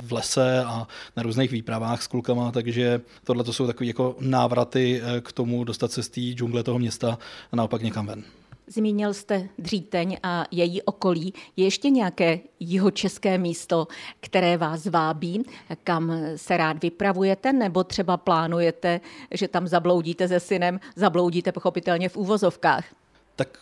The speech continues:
Speaker 1: obecně mám rád Novohradky. Zase je to vazba k tomu skautingu, kdy jsme tam jako mladí kluci trávili spoustu času, takže teďka trošku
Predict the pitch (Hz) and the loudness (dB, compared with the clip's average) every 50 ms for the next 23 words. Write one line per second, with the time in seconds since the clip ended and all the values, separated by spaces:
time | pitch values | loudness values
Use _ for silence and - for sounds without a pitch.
0 | _ _ - 131 135 131 - - 139 143 147 151 151 151 139 127 123 120 131 135 | _ _ -6 0 0 0 0 2 0 2 2 2 2 0 -2 -4 -8 -8 -4 0
1 | 139 135 135 139 143 151 143 147 127 117 117 110 107 110 - - - - 110 104 | 0 2 2 2 0 0 2 0 2 2 2 0 0 -4 -6 -6 -6 -6 -6 -6
2 | 117 139 _ _ _ _ - 127 117 - - 131 127 123 127 - - - - 120 | -8 -12 _ _ _ _ -4 -2 -2 0 2 2 2 2 2 0 -8 -10 -8 -8
3 | 113 - 127 123 123 117 117 120 123 113 - 127 131 135 - - 120 120 120 - | -2 -2 0 2 2 2 2 0 -4 -4 -2 0 0 0 0 0 -2 -2 0 0
4 | 131 131 123 127 127 120 120 117 120 120 117 - - - - - - - 123 - | 0 2 4 2 2 2 2 0 0 -2 -2 -6 -12 -16 -16 -14 -6 -6 -4 0
5 | 131 120 - 123 123 123 120 139 131 127 123 123 117 - 135 123 - - 127 127 | 0 2 2 2 2 2 2 2 2 2 2 0 0 -2 -4 -4 0 2 2 2
6 | 123 123 - 135 123 120 123 120 - - 135 127 - - 123 - 143 123 - - | 2 0 0 0 0 0 0 -4 -4 -4 -6 -6 -4 -4 0 2 2 2 2 0
7 | 135 127 123 120 120 123 117 - 120 113 - - 120 - 120 110 - - 131 120 | 0 0 0 -2 -2 -4 -2 -2 -6 -8 -6 -10 -8 -8 -8 -10 -8 -4 -4 -4